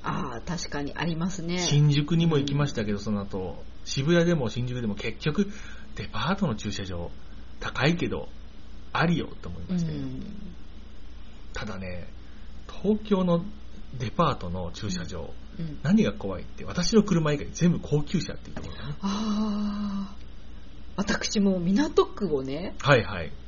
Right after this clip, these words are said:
Speaker 1: 止めたんですよ。く-、車を。
Speaker 2: はいはい。
Speaker 1: 港区のフェラーリを見て、
Speaker 2: はいはいはい。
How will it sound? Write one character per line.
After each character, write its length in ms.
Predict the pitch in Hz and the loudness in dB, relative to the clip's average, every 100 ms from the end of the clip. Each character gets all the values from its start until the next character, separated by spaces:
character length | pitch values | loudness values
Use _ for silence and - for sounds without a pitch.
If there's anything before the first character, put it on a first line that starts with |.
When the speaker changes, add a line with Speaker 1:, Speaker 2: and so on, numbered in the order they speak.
| - - - - - - | -10 -10 -10 -10 -10 -6
Speaker 1:
止 120 | 220 247 | 0 2
め 100 | 247 | 4
た 160 | 220 | 4
ん 60 | 165 | 4
で 100 | 165 | 0
す 140 | - | -6
よ。 100 | - - - - - - - - - | -8 -8 -10 -10 -10 -10 -10 -12 -10
く-、 120 | - - - - - - - - | -10 -10 -10 -10 -10 -10 -10 -10
車 400 | - 196 180 156 | -2 2 2 0
を。 160 | 107 69 | -4 -6
Speaker 2:
は 180 | - 131 | -2 -2
い 40 | 95 | 0
は 180 | 101 | -4
い。 100 | 82 - - - - | -6 -8 -10 -8 0
Speaker 1:
港 420 | 208 285 349 349 | 4 6 4 2
区 140 | - 147 | 0 -2
の 140 | 131 | -4
フ 160 | - 233 | -2 2
ェ 40 | |
ラ 160 | 294 311 | 6 6
ー 60 | |
リ 140 | 196 139 | 4 0
を 40 | |
見 140 | 160 165 | -2 -6
て、 540 | - - 110 - - | -6 -6 -4 -4 0
Speaker 2:
は 160 | 139 131 | 4 4
い 60 | |
は 220 | 104 95 82 | 4 0 -4
い 40 | |
は 200 | - | -6
い。 20 | 69 | -8